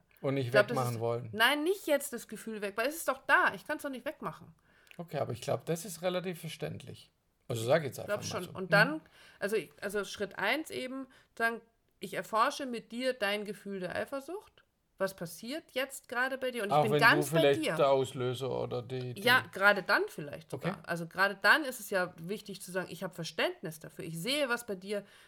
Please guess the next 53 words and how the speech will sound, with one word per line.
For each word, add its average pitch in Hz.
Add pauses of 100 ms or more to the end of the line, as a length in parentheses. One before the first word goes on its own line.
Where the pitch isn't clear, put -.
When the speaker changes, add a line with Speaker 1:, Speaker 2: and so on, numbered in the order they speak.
Speaker 2:
was 175
du 311
da 330
gerade 233
erleben 233
musst. 160
Ich 185
geh 226
auf 196
deine 254
Seite 220
und 196
guck, - (580)
wie 202
geht's 247
dir 175
damit? 143 (120)
Wo 285
merkst 240
du“, -
auch 208
da 240
wieder, 196
kannst 202
du 208
ja 202
immer 247
so 220
schön 214
den 196
Körper 226
mit 196
dazu 190
nehmen 208
und 190
sagen, 170
„Wo 285
spürst 359
du -
das -
gerade? - (440)
Wird's 196
dir 175
grad 175
schlecht -
oder 160 (280)
kalt 269
oder 160 (120)
ist -
alles 208
angespannt?“ 202 (520)
Ah, 254
okay. 175